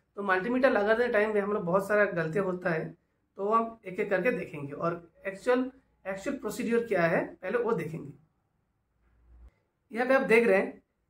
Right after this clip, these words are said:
एक transmitter है, pressure transmitter है और पीएलसी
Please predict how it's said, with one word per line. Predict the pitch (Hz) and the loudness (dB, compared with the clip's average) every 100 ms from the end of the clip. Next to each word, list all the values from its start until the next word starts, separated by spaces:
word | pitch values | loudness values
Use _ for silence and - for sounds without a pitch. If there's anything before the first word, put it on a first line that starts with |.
| - | -10
एक | 220 | -6
transmitter | 208 190 185 220 214 | 0 0 0 2 2
है, | 214 247 - - - _ _ _ _ - | 2 -2 -6 -20 -20 _ _ _ _ -16
pressure | 175 196 | -8 -2
transmitter | 190 190 185 190 190 | 0 0 0 0 0
है | 247 - _ _ _ _ _ _ _ _ | -2 -8 _ _ _ _ _ _ _ _
और | - - 170 170 170 175 - - - | -12 -2 2 2 0 -6 -12 -18 -8
पीएलसी | 180 180 190 | -6 -4 -6